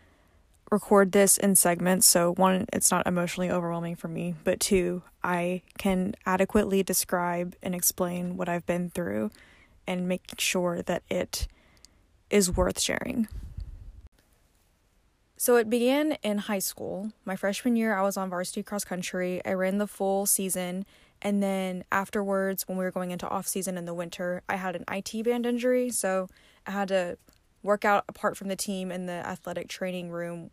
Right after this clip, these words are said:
which is basically just being on a stationary bicycle,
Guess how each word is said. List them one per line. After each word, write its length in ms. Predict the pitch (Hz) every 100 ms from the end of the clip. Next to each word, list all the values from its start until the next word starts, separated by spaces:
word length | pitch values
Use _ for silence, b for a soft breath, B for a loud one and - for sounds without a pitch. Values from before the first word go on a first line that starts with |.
| -
which 260 | 170 165
is 200 | 180 - -
basically 420 | 170 175 180 180
just 180 | 180 -
being 220 | 185 185
on 220 | 180 185 175
a 80 |
stationary 440 | 170 185 175 180 175
bicycle, 640 | 160 170 - 165 165